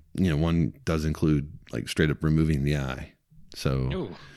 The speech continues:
Speaker 1: you know, hopefully my dog doesn't have an eye patch, um, here in, like, the next year that he's gotta wear around. But, um,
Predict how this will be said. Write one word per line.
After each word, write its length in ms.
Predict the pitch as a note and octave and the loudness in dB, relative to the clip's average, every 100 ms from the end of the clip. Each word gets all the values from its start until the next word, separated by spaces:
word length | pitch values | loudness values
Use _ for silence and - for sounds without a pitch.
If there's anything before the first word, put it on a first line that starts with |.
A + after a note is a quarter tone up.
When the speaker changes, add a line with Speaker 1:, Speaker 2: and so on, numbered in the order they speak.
| - - - - _ - | -20 -20 -20 -20 _ 4
Speaker 1:
you 100 | A#2 | 8
know, 120 | A2 | 10
hopefully 280 | C#3 D3 B2+ | 8 8 8
my 80 | F#2+ | 8
dog 220 | F#2 G2+ | 8 8
doesn't 180 | F#2+ G2 | 8 8
have 100 | F2+ | 6
an 80 | E2 | 6
eye 120 | F2+ | 4
patch, 520 | G#2 F#2 F2+ - - - - - | 4 2 0 -2 -8 -14 -18 -2
um, 280 | F#2+ F2+ F2+ | 2 4 4
here 180 | G2 F2 | 2 2
in, 120 | E2 | 2
like, 140 | E2+ F2 | 0 0
the 80 | |
next 200 | F2+ - | -2 0
year 400 | E2+ F2+ F#2 F#2+ F2+ - - | 2 4 4 2 -2 -8 -4
that 140 | C#2 | -2
he's 120 | F2 | 0
gotta 160 | F2+ E2+ | 2 4
wear 220 | F2+ F2+ | 4 4
around. 580 | F2+ F2+ F2+ F2+ - E2+ | 4 4 4 2 0 0
But, 300 | E2+ D#2 - | 2 2 2
um, 440 | E2 D#2+ D#2 D2+ | 2 2 0 -4